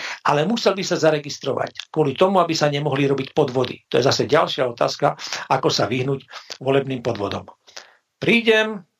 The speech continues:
preškrtnem lístok, hodím ho dnuka a kašlem na vás. Ale zaregistruje sa tam, dá, hej, a, a vieme o ňom, že teda nechce hlasovať. Dobre, a tí rozhodnú, ktorí budú, ktorí povedia,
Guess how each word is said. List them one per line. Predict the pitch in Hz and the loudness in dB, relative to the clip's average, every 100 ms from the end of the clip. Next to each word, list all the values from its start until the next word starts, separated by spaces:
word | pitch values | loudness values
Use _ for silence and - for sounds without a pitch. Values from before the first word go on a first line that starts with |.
| _ - _ _ | _ -20 _ _
preškrtnem | - 185 - 202 180 165 151 | 0 0 2 0 0 -2 0
lístok, | 175 180 - 160 135 | 0 -2 2 2 4
hodím | 156 151 147 | 0 0 -6
ho | 123 | -6
dnuka | 143 165 160 143 - | -6 0 2 2 -2
a | _ - | _ -2
kašlem | 165 165 170 | 0 0 -4
na | 156 170 143 | -2 0 0
vás. | - - _ _ _ - - | -4 -18 _ _ _ -20 -2
Ale | 139 139 | -2 0
zaregistruje | 240 220 117 - 127 113 | -2 -4 -8 -14 -10 -8
sa | 101 113 | -6 -2
tam, | 196 214 | 0 2
dá, | 202 196 202 _ _ _ | 2 0 -2 _ _ _
hej, | 156 170 185 _ _ - - - _ - - - | -2 -2 -2 _ _ -20 -20 -20 _ -20 -12 0
a, | 151 - | 2 2
a | 147 139 | 0 2
vieme | 185 165 | 0 0
o | 160 | -2
ňom, | 165 156 | -4 -4
že | 135 | -2
teda | 135 143 165 - | 0 4 2 2
nechce | 147 - | -4 -2
hlasovať. | 113 110 120 87 - | 0 0 -2 -4 0
Dobre, | 330 233 143 | 2 2 0
a | 123 | 0
tí | 233 240 | 2 4
rozhodnú, | 180 170 190 190 180 | 4 2 0 -2 -2
ktorí | - 165 147 | 2 2 0
budú, | 156 151 151 - _ _ _ _ - - | -2 0 -2 -6 _ _ _ _ -20 0
ktorí | 165 151 143 | 2 2 2
povedia, | 139 131 127 120 | 0 2 2 2